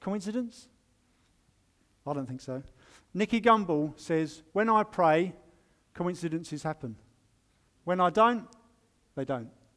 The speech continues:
Prayer is powerful and effective. The last one, which sums up everything, I think, to be honest, shouldn't be any surprise. Prayer is necessary.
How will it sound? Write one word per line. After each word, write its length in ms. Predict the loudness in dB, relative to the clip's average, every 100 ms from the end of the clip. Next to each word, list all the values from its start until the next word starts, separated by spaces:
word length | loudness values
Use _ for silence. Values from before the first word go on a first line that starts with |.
| _ _ _ _ _ _ _ _ _ _ _ _ _ _
Prayer 320 | 4 6 6
is 180 | 2 -4
powerful 600 | -2 0 0 -2 -4 -4 -12 _ _ _ _ _ _ _
and 440 | -4 -2 -2 -4 -6
effective. 520 | -12 -10 -12 -12 -16 -16 _ _ _ _ _ _ _ _ _ _ _ _
The 80 | 2
last 260 | 4 4 2
one, 240 | -4 -6 -12 _ _ _ _ _ -20 _ _ _ _ _ _ -14
which 120 | -8
sums 340 | 2 2 4
up 380 | 4 4 2 -6
everything, 460 | -2 0 0 -2 -2
I 40 |
think, 360 | -4 -4 -6 -16 _ -12
to 80 |
be 100 | -4
honest, 360 | -2 -2 -6 -18
shouldn't 220 | -12 -6
be 80 | -4
any 100 | -4
surprise. 500 | -6 -8 -4 -2 -4
Prayer 360 | -8 0 2 2
is 240 | 0 -4
necessary. 640 | -4 -6 -10 -12 -10 -10